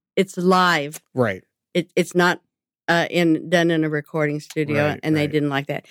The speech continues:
Speaker 1: Some were just annoyed that somebody got, uh, top billing.
Speaker 2: Sure.
Speaker 1: Uh,
Speaker 2: Yeah.
Speaker 1: this, it's interesting. This was, uh, Neil Young's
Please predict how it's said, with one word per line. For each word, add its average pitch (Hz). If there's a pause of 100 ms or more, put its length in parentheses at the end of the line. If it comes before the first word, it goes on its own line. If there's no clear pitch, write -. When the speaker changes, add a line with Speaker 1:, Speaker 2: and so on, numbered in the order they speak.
(140)
Speaker 1:
Some 381
were 254
just 196
annoyed 180
that 156
somebody 170
got, 156 (680)
uh, - (100)
top -
billing. 143 (100)
Speaker 2:
Sure. 113
Speaker 1:
Uh, 160
Speaker 2:
Yeah. -
Speaker 1:
this, 254
it's 202
interesting. 254
This 214 (140)
was, 170
uh, 160
Neil 190
Young's 190